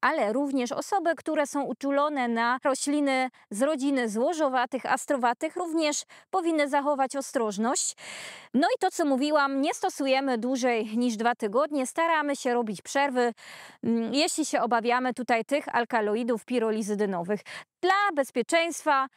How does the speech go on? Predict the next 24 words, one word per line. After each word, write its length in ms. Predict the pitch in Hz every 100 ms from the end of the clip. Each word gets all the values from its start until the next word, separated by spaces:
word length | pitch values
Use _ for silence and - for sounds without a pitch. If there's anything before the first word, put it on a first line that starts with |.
| _
stosujemy 680 | - - 392 - 294 262 233
dwa 200 | 214 262
tygodnie, 680 | - - 320 339 277 285 269 -
ale 400 | 294 285 247 202
regularnie, 800 | 226 311 285 285 277 277 262 233
codziennie, 800 | - 349 359 294 320 302 285 277 269
w 100 | -
odpowiednich 800 | - - 320 233 262 277 254 226
tutaj 400 | - 254 240 196
dawkach 580 | 202 339 - - 277 - -
i 280 | 440 440 403 - -
na 140 | 285
pewno 440 | - 311 302 277 254
te 120 | 240
dwa 200 | 220 302
tygodnie 460 | 285 233 254 240 226
będzie 280 | 262 269
wystarczające 840 | 233 233 247 233 247 220 262 - 220
do 120 | 202
tego, 300 | 269 240 233 - 320
aby 180 | 277 247
zauważyć 840 | 220 196 196 233 247 226 214 - - -
już 360 | 233 285 - - _ _ 226
pierwsze 500 | 240 233 - 214